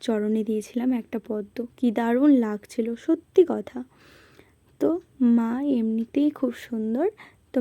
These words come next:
মাকে যেভাবেই সাজাও, মাকে সেভাবেই সুন্দর লাগবে। তো দেখো, আমি কি কি ফুল দিয়েছিলাম মাকে আর ভোলেনাথকে। তো আমি ভালো করে পুজো করেছি। আর যেহেতু এটা ফলহারিণী কালী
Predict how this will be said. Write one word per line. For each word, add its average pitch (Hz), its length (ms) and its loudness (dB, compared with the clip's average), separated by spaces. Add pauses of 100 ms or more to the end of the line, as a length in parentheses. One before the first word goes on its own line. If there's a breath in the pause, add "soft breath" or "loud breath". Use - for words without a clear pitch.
মাকে 214 220 -2 (100)
যেভাবেই 233 560 0
সাজাও, 262 320 -2 (100)
মাকে 240 300 0
সেভাবেই 311 380 4 (100)
সুন্দর 220 300 -2 (120)
লাগবে। 208 280 -8 (600 soft breath)
তো - 80 -6 (160)
দেখো, 208 220 -6 (100)
আমি 294 200 6
কি 262 140 -4
কি 262 80 0
ফুল 240 240 -2 (100)
দিয়েছিলাম 220 500 -4
মাকে 214 280 -4 (920 soft breath)
আর 233 180 -4 (540)
ভোলেনাথকে। 226 680 -4 (840 soft breath)
তো 294 80 2 (220)
আমি 233 160 0 (120)
ভালো 220 280 -2
করে 233 220 0
পুজো 226 240 -6 (100)
করেছি। 226 380 -4 (540 loud breath)
আর 247 100 0 (140)
যেহেতু 233 340 2 (100)
এটা 330 120 0 (140)
ফলহারিণী 240 720 2
কালী 220 200 -2